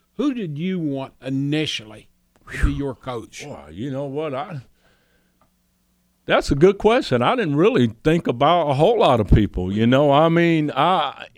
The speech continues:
Speaker 2: I mean, I was in shock about that for a long time. And like Roger said, I had had a really, uh,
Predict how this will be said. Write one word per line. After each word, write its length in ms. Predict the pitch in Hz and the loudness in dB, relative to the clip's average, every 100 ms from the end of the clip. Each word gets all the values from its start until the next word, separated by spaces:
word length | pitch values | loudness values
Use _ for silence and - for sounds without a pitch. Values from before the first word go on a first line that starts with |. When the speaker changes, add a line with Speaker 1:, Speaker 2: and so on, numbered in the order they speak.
| 151 | -2
Speaker 2:
I 120 | 180 | 0
mean, 180 | 165 156 | 2 2
I 160 | 185 | 2
was 140 | 311 160 | 2 0
in 120 | 151 | -2
shock 480 | - 175 160 143 - | -2 0 0 -2 -8
about 380 | 123 143 143 135 | -2 0 0 -2
that 300 | 165 151 - | -2 -4 -4
for 240 | 151 127 | -2 -2
a 20 | |
long 340 | 120 143 143 120 | -2 -4 -4 -6
time. 360 | 160 180 175 131 | -6 -6 -6 -6
And 120 | 131 | -6
like 200 | 131 120 | -6 -2
Roger 380 | 139 151 120 107 | -2 0 -2 -6
said, 300 | - 160 135 | -4 -4 -2
I 180 | 214 | -2
had 160 | 175 135 | -2 -4
had 240 | 127 139 | -4 -4
a 60 | 117 | -4
really, 500 | 110 143 139 120 113 _ _ _ _ _ _ _ | -4 -2 -2 -4 -6 _ _ _ _ _ _ _
uh, 380 | 113 107 98 | -2 0 0